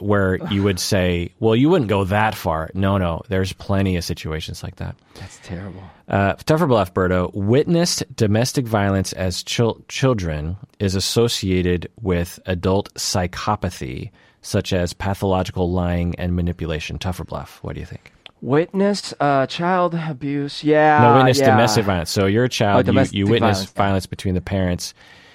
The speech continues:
Speaker 1: That's associated with being a psychopath as an adult.
Speaker 2: I, I've, uh, uh, that's tough, but I mean, uh, it's hard. Uh, yeah, but I am still gonna go tough because I think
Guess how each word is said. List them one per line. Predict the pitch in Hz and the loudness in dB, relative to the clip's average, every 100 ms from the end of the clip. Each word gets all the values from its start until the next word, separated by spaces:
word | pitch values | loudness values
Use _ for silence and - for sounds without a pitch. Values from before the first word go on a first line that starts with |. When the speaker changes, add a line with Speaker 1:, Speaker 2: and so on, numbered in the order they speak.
| _ _ | _ _
Speaker 1:
That's | 107 107 | -2 0
associated | 113 120 104 - 104 95 90 | 0 2 0 0 0 2 0
with | 90 90 85 - | 0 0 -2 -2
being | 95 90 87 - | 0 0 0 -2
a | 87 | -6
psychopath | - 95 85 85 85 80 82 - | -4 -4 -2 -6 -4 -4 -6 -8
as | 78 80 | -10 -8
an | 78 | -8
adult. | 76 76 71 - - _ _ _ _ _ _ _ _ _ _ _ _ _ _ _ _ _ | -8 -10 -12 -14 -20 _ _ _ _ _ _ _ _ _ _ _ _ _ _ _ _ _
Speaker 2:
I, | 165 180 180 185 143 156 - | 0 4 4 2 -2 -10 0
I've, | 160 135 135 | 0 2 -2
uh, | 120 104 92 90 87 90 _ _ - | -2 -2 -4 -6 -12 -14 _ _ -10
uh, | - 135 127 113 113 95 - _ _ _ _ | -2 0 2 0 -2 -6 -12 _ _ _ _
that's | 120 117 - | -6 -6 -6
tough, | 101 95 - | -6 -6 -2
but | 117 131 | -2 0
I | |
mean, | 123 120 104 | 0 0 -2
uh, | - - _ _ | -8 -14 _ _
it's | 131 | -10
hard. | - - 90 78 - _ - - 113 104 _ | -6 -2 -2 -2 -14 _ -20 -20 -20 -20 _
Uh, | 139 139 139 135 131 143 | 2 4 4 4 2 0
yeah, | 143 202 185 143 | 0 4 4 4
but | 143 151 | 4 4
I | 180 | 4
am | 214 | 4
still | 220 247 220 | 2 0 2
gonna | 214 | 2
go | 165 151 | 2 0
tough | - 160 151 | 2 0 0
because | 156 143 135 | -2 0 0
I | 123 | -2
think | - 156 147 | 0 0 0